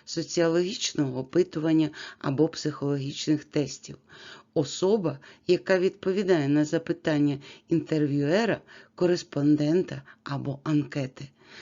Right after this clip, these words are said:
Респонденти допомагають нам зрозуміти, що думають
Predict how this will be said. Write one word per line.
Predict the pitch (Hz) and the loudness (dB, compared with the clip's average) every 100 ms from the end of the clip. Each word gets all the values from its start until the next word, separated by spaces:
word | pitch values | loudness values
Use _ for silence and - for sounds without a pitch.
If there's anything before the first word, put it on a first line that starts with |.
| - - | -6 0
Респонденти | 180 175 - 165 165 165 220 254 - 147 - - - | 2 0 -2 2 4 4 4 2 0 -6 -12 -20 -12
допомагають | 180 175 175 180 175 175 190 180 | 0 0 4 4 4 4 2 2
нам | 185 175 170 | 4 4 2
зрозуміти, | 180 170 160 170 202 196 185 - - - | -2 -2 0 0 -2 -2 -4 -6 -18 -16
що | - - 190 | -10 -2 -2
думають | 156 170 190 196 151 131 143 - | 0 -2 0 0 -2 -4 -10 -16